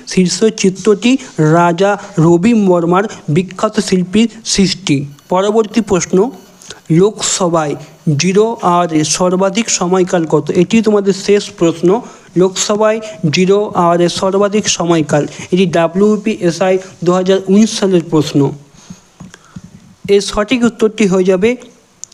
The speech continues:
তিরিশ মিনিট। লোকসভায় জিরো আওয়ারে সর্বাধিক সময়কাল হলো তিরিশ মিনিট। এই জিকে সিরিজই তোমাদের আগামী দিনে যে পশ্চিমবঙ্গের পরীক্ষাগুলি হতে চলেছে, সেই সমস্ত পরীক্ষা তোমাদের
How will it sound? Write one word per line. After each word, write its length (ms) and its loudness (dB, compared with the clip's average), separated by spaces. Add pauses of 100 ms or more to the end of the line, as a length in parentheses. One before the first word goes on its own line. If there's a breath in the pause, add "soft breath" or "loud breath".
(220)
তিরিশ 380 0
মিনিট। 300 2 (800)
লোকসভায় 520 2
জিরো 340 2
আওয়ারে 280 2
সর্বাধিক 500 0
সময়কাল 420 2
হলো 260 0 (340 loud breath)
তিরিশ 380 0
মিনিট। 260 4 (360)
এই 200 2
জিকে 440 2
সিরিজই 560 -2 (200 loud breath)
তোমাদের 340 2
আগামী 400 0
দিনে 240 2
যে 140 0
পশ্চিমবঙ্গের 680 0
পরীক্ষাগুলি 600 0
হতে 340 0
চলেছে, 380 0
সেই 160 0
সমস্ত 520 -2
পরীক্ষা 460 0
তোমাদের 440 0